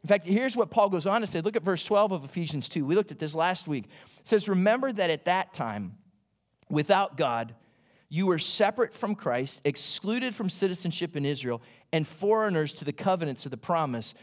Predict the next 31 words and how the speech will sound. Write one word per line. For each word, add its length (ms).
You 180
were 220
without 500
hope 380
and 160
without 560
God 480
in 120
the 100
world." 420
And 140
this 140
puts 240
it 60
all 160
in 60
perspective 540
for 180
us, 300
that 160
left 420
to 100
myself, 680
I 180
am 180
without 480
God 400
and 160
I 140
am 180
without 520